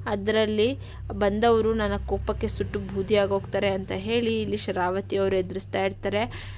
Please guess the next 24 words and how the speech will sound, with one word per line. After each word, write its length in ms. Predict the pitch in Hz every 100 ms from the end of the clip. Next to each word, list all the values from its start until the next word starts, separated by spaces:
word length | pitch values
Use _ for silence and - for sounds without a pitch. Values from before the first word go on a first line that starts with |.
| -
ಈ 220 | 262 277 277
ವಿಡಿಯೋ 440 | - 240 233 233
ಇಲ್ಲಿಗೆ 340 | 233 208 202
ಮುಕ್ತಾಯವಾಗುತ್ತೆ. 840 | 208 196 196 196 202 190 196 196 190
ಫ್ರೆಂಡ್ಸ್, 380 | - 208 285 285
ನಿಮ್ಗೆ 220 | 262 254
ಈ 40 |
ವಿಡಿಯೋ 240 | 240 220 196
ಇಷ್ಟ 240 | - -
ಆಗಿದ್ರೆ 440 | 233 240 240 233
ಲೈಕ್ 320 | 226 202 202 185
ಮಾಡಿ, 220 | 185 196
ಶೇರ್ 280 | - 196 190
ಮಾಡಿ, 200 | 185 190
ಸಬ್ಸ್ಕ್ರೈಬ್ 560 | 202 - - - 208
ಮಾಡ್ಕೊಳ್ಳಿ. 460 | 220 214 - 214 240 - - -
Thank 240 | 320 330 330
you 120 | 311
for 180 | 277 269
watching 420 | 240 233 - 240
ಫ್ರೆಂಡ್ಸ್. 420 | 240 208 208 214
ಮುಂದೆ 280 | 196 185 180
ಎಪಿಸೋಡಲ್ಲಿ 760 | 247 302 - 202 - - 190 247
ಸಿಗೋಣ. 360 | - 277 262